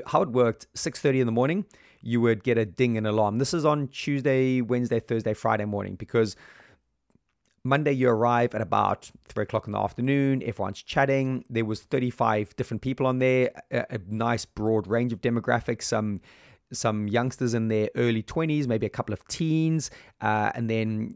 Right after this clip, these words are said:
majority were pretty much between that maybe thirty to forty-five mark, and then there was a few, um, people that were older, maybe in their fifties or sixties. But a really nice range of demographic. So got there, started chatting, started talking about things,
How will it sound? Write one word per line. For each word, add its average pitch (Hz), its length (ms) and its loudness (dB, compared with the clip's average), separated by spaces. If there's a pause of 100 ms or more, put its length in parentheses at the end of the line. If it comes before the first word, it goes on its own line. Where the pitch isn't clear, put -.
majority 127 560 2
were 107 140 0
pretty - 400 -4
much 117 180 -2
between 110 400 -4
that 104 200 -4
maybe 107 360 -6
thirty 117 440 -2
to 104 120 -8
forty-five 127 580 0
mark, 147 360 2
and 113 160 -4
then 110 100 -2
there 107 80 0
was 104 100 -2
a 107 40 -4
few, 110 500 -4
um, 107 380 -4
people 113 200 -6
that 107 120 0
were 104 80 -2
older, 110 320 0
maybe 107 240 -2
in 104 80 -4
their 104 100 -2
fifties 104 380 -8
or 101 60 -6
sixties. - 420 -12 (280)
But 120 120 2
a 127 40 6
really 139 360 2
nice 123 480 0 (200)
range 113 380 0
of 101 120 -6
demographic. 110 500 0 (840)
So - 120 -8
got 139 160 6
there, 135 180 4
started - 240 -4
chatting, 127 360 2
started 92 220 -4
talking 127 220 -2
about 123 220 2
things, 120 320 0